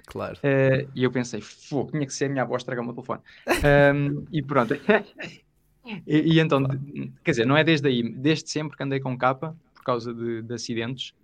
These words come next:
Speaker 2: e este foi só um
Speaker 1: Uhum.
Speaker 2: exemplo de, de um acidente que pode acontecer numa coisa parva, quer dizer, hum, a pessoa não, não tem como controlar o que uma avó vai fazer, com melhores intenções, <laughs> eh, e então eu, para, para estar descansado, é, é, é capa, sempre.
Speaker 1: Ó,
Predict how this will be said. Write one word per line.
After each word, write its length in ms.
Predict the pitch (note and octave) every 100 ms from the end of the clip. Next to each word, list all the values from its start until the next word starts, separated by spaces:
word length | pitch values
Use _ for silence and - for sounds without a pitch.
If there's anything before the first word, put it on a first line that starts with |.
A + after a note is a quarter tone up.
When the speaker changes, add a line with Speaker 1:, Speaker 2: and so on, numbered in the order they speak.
| _
Speaker 2:
e 80 | B2
este 120 | B2 -
foi 80 |
só 100 | B2
um 80 | B2
Speaker 1:
Uhum. 0 |
Speaker 2:
exemplo 360 | A#2 B2 A2 B2
de, 200 | A#2+ C3
de 80 | B2+
um 80 | C#3
acidente 260 | C#3+ C#3+
que 60 | C#3+
pode 140 | D3
acontecer 320 | D3 D3+ -
numa 280 | D#3 D#3+ D#3
coisa 220 | D#3 D#3 D#3+
parva, 500 | _ - F#3 F3 A#2+
quer 140 | A#2+
dizer, 220 | A#2+ A#2 A2+
hum, 280 | A#2+ A#2+ A#2
a 480 | _ - _ _
pessoa 200 | - C3+
não, 160 | C#3 D3
não 180 | C#3+ D3
tem 160 | C#3+
como 420 | C3+ D3 D3 D3 D3
controlar 440 | D3+ D3+ D3 D3+
o 60 | D3+
que 60 |
uma 100 | D3+
avó 180 | C#3+ D#3
vai 160 | D3+ D3
fazer, 460 | D#3+ C#3+ E3+ G3+
com 260 | F#3+ - C#3+
melhores 300 | D3 D3 C#3
intenções, 540 | D3 D3 C#3+ D#3 A3 - _ _
<laughs> 260 | _ _
eh, 500 | D#3 D#3 D#3 D3+ D3+ -
e 160 | D3
então 160 | D3 C#3+
eu, 60 | C#3
para, 480 | C3+ C3+ C3+ C3 C3 -
para 80 | C3
estar 120 | C3
descansado, 580 | - C3+ B2+ C#3 C#3 C3 _ _
é, 520 | A#2 A2+ A2 A#2 A2 -
é, 60 | -
é 40 |
capa, 300 | G#2+ G#2 G2 _
sempre. 340 | - G2+ F#2+ _
Speaker 1:
Ó, 80 | _